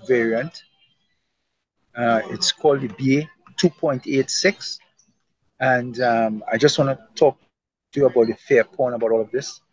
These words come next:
given what we know about the E G five, E G point five subvariant, and the X B B one point five vaccine booster they're trying to bring. So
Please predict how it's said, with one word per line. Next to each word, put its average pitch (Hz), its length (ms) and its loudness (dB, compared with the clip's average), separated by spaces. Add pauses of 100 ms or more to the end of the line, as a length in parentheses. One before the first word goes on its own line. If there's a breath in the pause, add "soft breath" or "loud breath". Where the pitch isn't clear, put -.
(340)
given 107 240 0
what 120 200 2
we 127 60 -6
know 120 160 2
about 110 160 2
the 110 180 -4
E 110 140 -2
G 104 160 -6
five, 127 420 -2 (240)
E 113 80 -10
G 107 140 -12
point 110 280 -4
five 135 280 2
subvariant, 110 640 -4 (880)
and 117 160 0
the 123 160 -8
X 117 240 0 (560)
B 127 160 -4
B 127 200 -2
one 120 280 2
point 117 340 -2
five 117 320 0
vaccine 117 680 -2 (240)
booster 110 320 2
they're 104 140 -2
trying 107 280 0
to - 80 -20
bring. 107 260 0 (760)
So 160 340 -2